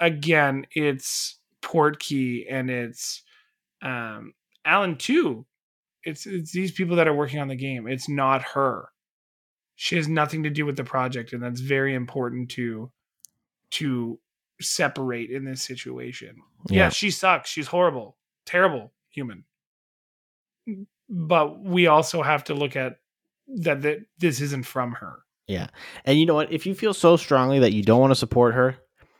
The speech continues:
Speaker 2: and you don't wanna support the studio that's making it, then buy the game secondhand. No one,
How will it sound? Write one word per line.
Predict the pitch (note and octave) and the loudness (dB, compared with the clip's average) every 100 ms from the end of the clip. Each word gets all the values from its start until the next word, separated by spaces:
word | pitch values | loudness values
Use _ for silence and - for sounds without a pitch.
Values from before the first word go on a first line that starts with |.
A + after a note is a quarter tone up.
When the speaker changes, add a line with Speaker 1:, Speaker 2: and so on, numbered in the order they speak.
| _ _ | _ _
Speaker 2:
and | - | -4
you | G2+ | 4
don't | B2 | 6
wanna | C#3+ | 6
support | C#3+ - C3 | 4 2 2
the | A2+ | 2
studio | - A#2 A2+ A2 | 2 6 6 8
that's | G#2 | 6
making | G#2 G#2 G2+ A2 | 4 2 4 4
it, | G#2+ - - - - - _ _ _ _ _ _ _ _ _ _ _ _ _ | 2 0 -14 -20 -20 -20 _ _ _ _ _ _ _ _ _ _ _ _ _
then | A2+ A2+ | 0 2
buy | G#2+ D3+ | 4 4
the | D3 | 6
game | A#2+ A#2 | 4 4
secondhand. | G#2+ G#2+ G2 E2 D#2 - - _ _ _ _ _ _ | 2 -2 -2 -6 -8 -10 -16 _ _ _ _ _ _
No | G#2+ B2 | 2 4
one, | C#3 C3 A2+ | 6 6 4